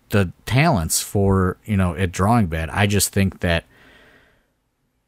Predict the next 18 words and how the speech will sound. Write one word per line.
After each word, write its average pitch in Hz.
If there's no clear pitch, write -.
you 117
know, 107
there's 101
more 110
to 113
wrestling 98
if 80
you 98
are 82
a 76
talent 90
than 82
just 85
wrestling. 82
And, 78
uh, 73
you 92
know 82